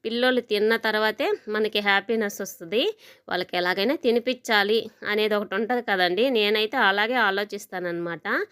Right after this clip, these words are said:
ప్రతి అమ్మ కూడా ఇలాగే ఆలోచిస్తదండి. పిల్లలకి ఏదైనా చేసి పెట్టుకోవాలి, వాళ్ళకి మంచిగా చూసుకోవాలనేది ఒకటి ఉంటదనమాట.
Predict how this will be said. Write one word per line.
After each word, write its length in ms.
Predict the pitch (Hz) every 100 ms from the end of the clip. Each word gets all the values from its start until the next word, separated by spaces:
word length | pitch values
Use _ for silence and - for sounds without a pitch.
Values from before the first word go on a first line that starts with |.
| - - _
ప్రతి 340 | 180 175 202
అమ్మ 300 | 196 185 214
కూడా 200 | 247 285
ఇలాగే 340 | 240 202 214 220
ఆలోచిస్తదండి. 920 | 196 196 208 202 - 196 180 175 202 330 - _ -
పిల్లలకి 420 | 202 214 220 226
ఏదైనా 280 | 196 196 202
చేసి 260 | 196 196 -
పెట్టుకోవాలి, 720 | 190 - - 185 180 180 180 180 - - - 196
వాళ్ళకి 280 | 196 196 196
మంచిగా 420 | 185 185 190 214
చూసుకోవాలనేది 1000 | 214 196 - 190 185 180 175 175 175 269
ఒకటి 240 | 285 175 185
ఉంటదనమాట. 640 | 190 214 208 196 175 165